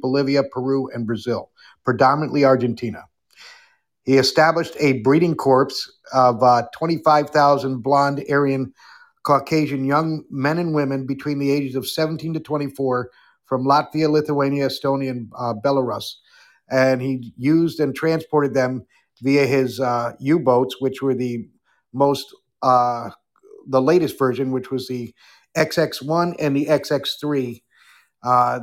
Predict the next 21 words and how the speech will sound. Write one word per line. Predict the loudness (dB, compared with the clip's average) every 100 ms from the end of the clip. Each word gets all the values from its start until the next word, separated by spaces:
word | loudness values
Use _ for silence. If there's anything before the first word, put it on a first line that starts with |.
| 0
they | 2
were | 4
larger, | 4 4 2 -6 -14 -16
and | -6 -2
then | 2
he |
also | 2 2 0
had | -2 -2
even | -4 -2
larger | 0 0 -2
transports | -8 -6 -6 -6 -10 -14 -14 -18 -20 _ _ _ _
for | -2 0 0
the | -2
equipment | -2 -2 -2 -4 -20 _ _ _ _ _ _ -6
and, | -2 0 0 -2
uh, | -2 -2 -4 -10 -14 _ _ _ _ _
uh, | -10 -4
weapon | 0 0 -2
systems. | -8 -12 -16 -20 -20 -20 _ _ _ _ _ _ -6
And, | 0 2 4 2 -2 -4 -6 -8 -16 _ _ _ _ _ -4
uh, | 0 2 0 -2